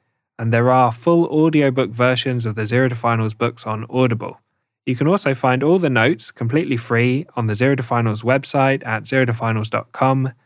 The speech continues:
where you can also find videos, illustrations, questions, and a blog.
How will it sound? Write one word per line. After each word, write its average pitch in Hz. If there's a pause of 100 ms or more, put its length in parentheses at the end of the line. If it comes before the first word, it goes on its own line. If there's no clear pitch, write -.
(200)
where 113
you 107
can 117
also 135
find 110
videos, 135
illustrations, 120 (160)
questions, 120
and 117
a 107
blog. 107